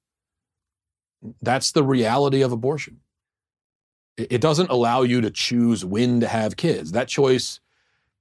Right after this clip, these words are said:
you know, that by the time the abortion occurs, that's irrelevant. The choice of when to have kids is, is something that needs to happen before conception. Okay?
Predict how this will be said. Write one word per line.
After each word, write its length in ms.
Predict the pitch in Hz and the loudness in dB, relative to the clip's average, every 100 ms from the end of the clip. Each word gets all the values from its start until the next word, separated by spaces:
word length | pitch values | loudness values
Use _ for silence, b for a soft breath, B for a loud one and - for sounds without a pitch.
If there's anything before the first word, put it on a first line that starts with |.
| _ _ _ _ | _ _ _ _
you 140 | - | -18
know, 100 | - - | -18 -20
that 720 | - - 107 123 - 117 113 | -20 -12 -2 -2 -2 -8 -2
by 180 | 131 131 | 0 0
the 120 | 131 | 0
time 400 | - 151 170 175 | -4 -4 -2 2
the 80 | 139 | 2
abortion 400 | 123 143 135 123 | 2 2 0 -2
occurs, 680 | 107 - 156 123 110 95 - _ _ _ _ - | -4 -2 0 0 -2 -4 -12 _ _ _ _ -14
that's 420 | 98 117 151 - | -4 -2 -2 0
irrelevant. 520 | 117 139 175 85 67 _ _ _ _ _ - | 0 2 0 -4 -10 _ _ _ _ _ -8
The 60 | 113 | -4
choice 340 | - 240 208 | 2 4 4
of 160 | 180 123 _ | 2 0 _
when 460 | 113 113 185 208 190 | -2 4 4 4 2
to 120 | 160 | 0
have 460 | 135 180 190 156 - | -2 -2 -2 -4 -6
kids 440 | 110 95 92 92 - | -6 -4 -6 -8 0
is, 320 | 127 117 - | 2 2 0
is 220 | 131 120 | 0 0
something 260 | - 160 156 | 0 2 2
that 80 | 123 | 2
needs 240 | 147 135 | 0 -2
to 80 | 120 | -4
happen 340 | 131 127 117 b b b 104 | -2 0 -2 b b b -8
before 840 | 131 123 - 175 214 180 117 98 - _ - | -4 -4 -2 2 4 4 2 -2 -6 _ -6
conception. 640 | 117 107 98 80 - - _ _ _ _ _ _ _ _ _ _ _ _ _ _ _ _ _ _ _ _ _ | -4 0 -2 -4 -12 -16 _ _ _ _ _ _ _ _ _ _ _ _ _ _ _ _ _ _ _ _ _
Okay? 260 | - 110 | -4 -4